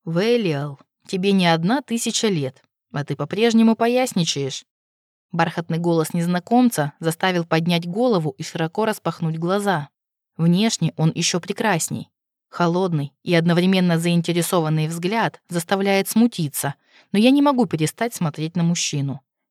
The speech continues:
Его внешность вызывает чувство трепета и восторга одновременно.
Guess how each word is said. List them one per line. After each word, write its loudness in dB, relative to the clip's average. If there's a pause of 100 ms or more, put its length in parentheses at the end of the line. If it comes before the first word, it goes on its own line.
Его 4
внешность 0
вызывает 0
чувство -6
трепета -4
и -4
восторга 0
одновременно. 0